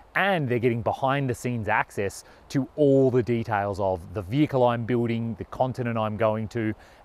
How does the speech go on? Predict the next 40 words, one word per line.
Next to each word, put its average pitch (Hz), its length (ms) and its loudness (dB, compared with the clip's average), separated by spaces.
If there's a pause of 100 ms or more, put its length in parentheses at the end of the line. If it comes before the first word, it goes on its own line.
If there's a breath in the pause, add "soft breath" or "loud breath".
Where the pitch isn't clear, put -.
and 131 320 -2
what 113 240 0
the - 60 -8
trip - 280 -4
is 95 100 -6
going 107 280 -2
to 98 60 -4
be 107 300 -2
like, 107 460 2 (300 loud breath)
as 135 160 -2
well 160 240 6
as, 123 140 4
of 117 100 -4
course, 107 360 -2 (100)
all 127 160 2
the 107 100 -4
details 95 540 -4
once 104 360 -4
the 110 100 -6
trip 98 220 -8
is 98 100 -6
underway. 98 600 0 (400 soft breath)
And 135 140 -2
it's 117 160 -6
exactly 110 720 0 (120)
three 123 380 2
weeks 120 340 -2
until 113 280 -2
I 101 120 2
fly 110 420 0
out. 143 220 2 (320 soft breath)
I - 120 -6
can't 113 400 -2
believe 131 300 0
it, 180 180 -2
time 95 280 -6
is 85 140 -10
still - 420 -4
flying 87 440 -2
by. 80 260 -4